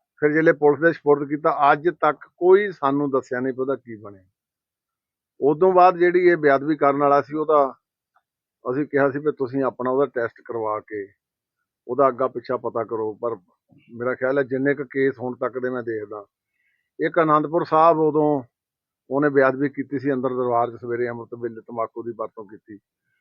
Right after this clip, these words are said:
ਉਹ ਵੀ ਅਸੀਂ ਆਪ ਪੈਰਵਾਈ ਕਰਕੇ ਸ਼੍ਰੋਮਣੀ ਗੁਰਦੁਆਰਾ ਪ੍ਰਬੰਧਕ ਕਮੇਟੀ ਨੇ, ਉਹਦੇ ਵਿੱਚ ਪੰਜ ਸਾਲ ਕੈਦ ਹੋਈ ਆ। ਨਹੀਂ ਤਾਂ ਸਾਰੇ ਜਿੰਨੇ ਵੀ ਕੇਸ ਆਉਂਦੇ ਆ, ਇਹਨੂੰ ਕੋਈ ਮੈਂਟਲੀ ਰਿਟਾਇਰਡ ਜਾਂ ਉਹਦਾ ਕਹਿ ਕੇ ਇਹ ਜਿਹੜਾ ਆ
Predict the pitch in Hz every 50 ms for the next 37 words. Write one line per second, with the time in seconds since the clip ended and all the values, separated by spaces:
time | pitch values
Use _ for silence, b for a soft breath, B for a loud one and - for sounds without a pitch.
0 | _ _ _ _ _ - 143 175 196 208 214 208 196 170 151 180 185 180 165 139
1 | 135 143 151 143 143 156 151 151 151 147 143 147 143 139 - 131 120 110 104 -
2 | 123 113 - 120 117 120 123 120 117 117 107 117 117 117 107 113 110 110 120 123
3 | 127 139 123 - 117 113 107 - - 101 98 98 98 _ _ _ _ _ _ _
4 | _ _ _ _ _ _ _ _ - - 143 170 185 202 196 185 185 160 160 151
5 | 151 147 147 139 - 151 151 139 143 139 135 135 135 123 131 139 156 160 165 170
6 | 170 170 175 165 - - 120 123 131 135 151 160 165 165 151 131 135 135 139 139
7 | 143 143 143 135 123 127 127 131 135 131 123 _ - 123 120 120 120 110 - 110
8 | 107 107 107 110 113 113 110 104 104 110 _ _ _ _ _ _ _ _ _ _
9 | _ _ _ - - 151 165 170 170 151 151 156 143 135 131 131 127 131 139 143
10 | 147 139 131 120 123 120 120 127 135 131 135 131 123 117 120 123 117 - 120 120
11 | 123 - 139 131 123 120 127 120 120 120 127 123 120 113 110 110